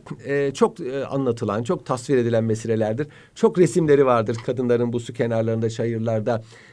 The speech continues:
eğlendikleri. Akşama, akşam dönme mecburiyeti var. Akşam mutlaka dönecekler. Yanlarında ya bir harem ağası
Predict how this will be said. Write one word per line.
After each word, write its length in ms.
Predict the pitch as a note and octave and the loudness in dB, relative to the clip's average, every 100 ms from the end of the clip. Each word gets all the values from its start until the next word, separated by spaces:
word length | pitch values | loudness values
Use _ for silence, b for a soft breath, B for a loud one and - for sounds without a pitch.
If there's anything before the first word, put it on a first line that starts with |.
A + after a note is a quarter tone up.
| - | -2
eğlendikleri. 540 | B2 A#2+ A2 A2 C3 | 2 2 2 0 -4
Akşama, 340 | G#2+ - D#3 B2+ | -4 -4 0 0
akşam 460 | A2+ D3+ - G#3 | -2 -4 -2 2
dönme 220 | E3 C#3+ C3+ | 2 4 4
mecburiyeti 560 | A2 F#2+ F#2+ E2 - | 2 0 -4 -6 -8
var. 120 | D#2 - - _ _ - | -14 -16 -20 _ _ -16
Akşam 300 | A#2+ A#2 A#2+ | -12 -4 -4
mutlaka 480 | C3+ - F#2+ C#3 E3 b b b b - | -4 -6 -4 -4 -4 b b b b -2
dönecekler. 480 | B2+ A2+ G2+ B2 | 0 0 -2 -4
Yanlarında 480 | D#3+ D3+ D3+ D3 D3 | 0 2 2 2 2
ya 140 | D3 C3+ | 0 0
bir 60 | |
harem 320 | A2+ G#2+ F#2+ | -2 -2 -2
ağası 360 | F2+ E2 - A3+ | -4 -8 -12 -16